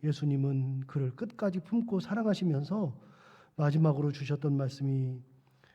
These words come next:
"내가 너희에게 새 계명을 주노니 서로 사랑하라" 말씀하셨던 것처럼, 하나님 아버지, 우리가 이 땅 살면서 얼마나 살겠다고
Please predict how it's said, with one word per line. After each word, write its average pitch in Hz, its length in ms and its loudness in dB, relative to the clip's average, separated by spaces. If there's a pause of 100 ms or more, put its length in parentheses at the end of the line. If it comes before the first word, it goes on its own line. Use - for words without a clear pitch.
(380)
"내가 151 400 2
너희에게 147 440 4
새 196 240 2
계명을 151 380 6
주노니 139 440 2
서로 196 360 -2
사랑하라" 185 500 0
말씀하셨던 180 640 2
것처럼, 165 560 4 (540)
하나님 185 340 10
아버지, 165 220 8
우리가 160 180 8
이 156 140 4
땅 160 180 4
살면서 147 880 4
얼마나 160 420 4
살겠다고 160 840 -6